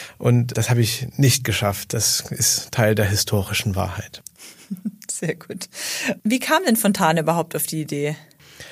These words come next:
Speaker 1: Also ich weiß nicht, was ihn tief in seinem Herzen angetrieben hat, weil der Zeitaufwand ja auch sehr hoch war. Aber was er, glaube ich, nicht ohne Grund im Vorwort der Wanderung beschreibt, ist eine Reise nach Schottland, wo er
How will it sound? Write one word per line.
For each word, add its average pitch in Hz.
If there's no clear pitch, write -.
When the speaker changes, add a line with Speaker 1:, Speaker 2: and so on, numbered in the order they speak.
Speaker 1:
Also 117
ich 110
weiß 131
nicht, 147
was 139
ihn 131
tief 147
in 143
seinem 123
Herzen 143
angetrieben 131
hat, 131
weil -
der 110
Zeitaufwand 127
ja -
auch 120
sehr 117
hoch 139
war. 127
Aber 131
was 127
er, 127
glaube 135
ich, 131
nicht 165
ohne 151
Grund 147
im 127
Vorwort 135
der 123
Wanderung 131
beschreibt, 127
ist 117
eine 117
Reise 123
nach 120
Schottland, 135
wo 135
er 120